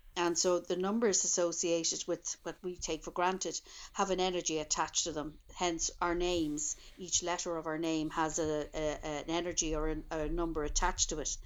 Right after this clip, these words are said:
So with that in mind, the great ancient ones, you know, connected with the cosmos, they connected with everything, you know, being as one. So numbers became something that they worked with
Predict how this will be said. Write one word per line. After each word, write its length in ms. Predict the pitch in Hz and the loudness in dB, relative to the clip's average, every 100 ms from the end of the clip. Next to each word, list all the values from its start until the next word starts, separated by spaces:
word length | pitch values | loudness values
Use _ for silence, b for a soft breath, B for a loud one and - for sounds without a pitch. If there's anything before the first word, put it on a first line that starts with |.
| B B B B | B B B B
So 180 | - 233 | -4 -2
with 180 | 220 233 | -2 2
that 240 | 302 320 | 4 4
in 100 | 285 | -2
mind, 500 | 226 202 190 170 - - | -2 -4 -4 -4 -6 -6
the 100 | 180 | -6
great 240 | 196 196 233 | -4 -4 -2
ancient 440 | 247 240 202 180 | -2 0 -2 -2
ones, 460 | 170 160 165 - - | -4 -4 -4 -4 -4
you 100 | 202 | -2
know, 180 | 175 165 | 0 0
connected 500 | - 185 175 - 180 | 0 0 0 0 -8
with 120 | 170 | -6
the 60 | - | -2
cosmos, 560 | - 175 - 170 160 | 2 2 2 0 -2
they 100 | - | -2
connected 460 | 170 170 170 165 180 | -4 -2 -2 -2 0
with 160 | 170 170 | 0 4
everything, 520 | 170 170 170 165 156 B B B - - | 2 2 0 0 0 B B B -16 -6
you 120 | 190 | 0
know, 120 | 170 | 0
being 240 | 170 175 | 2 4
as 160 | 165 156 | 4 2
one. 360 | 185 190 156 151 B B B | 4 4 4 0 B B B
So 280 | - 185 | 4 4
numbers 500 | 175 180 202 208 180 | 4 2 4 4 2
became 360 | - - 180 175 | 2 0 2 2
something 440 | 165 175 180 165 | 2 0 0 0
that 260 | 165 156 - | 2 0 2
they 260 | 170 160 156 | 2 4 2
worked 400 | 165 175 175 - | 2 2 2 -2
with 300 | 151 - | -2 -2